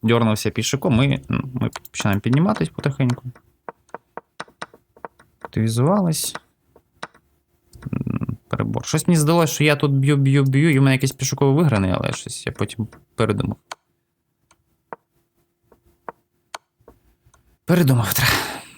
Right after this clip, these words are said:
не виграний він. Треба було сюди чіплятись. Так, так, і потім якби ця йде пішачок. Короля треба було вести, ну да.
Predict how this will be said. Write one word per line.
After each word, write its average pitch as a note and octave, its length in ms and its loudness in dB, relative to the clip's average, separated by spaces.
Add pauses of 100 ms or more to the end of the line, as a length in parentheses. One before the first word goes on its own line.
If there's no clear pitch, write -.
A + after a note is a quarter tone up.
(160)
не A2 180 4
виграний G2 380 0
він. G2 100 -8
Треба G#2 200 -4
було G#2+ 160 2
сюди D#3+ 240 2
чіплятись. - 640 0
Так, - 400 -6
так, - 360 -2
і - 140 -20
потім F#2+ 340 -4
якби - 260 -4
ця - 160 -4
йде - 320 -2
пішачок. - 680 -10 (4000)
Короля G2+ 400 2
треба F#2 240 0
було G2 180 -2
вести, - 420 -6
ну C3 100 0
да. G#2 220 -2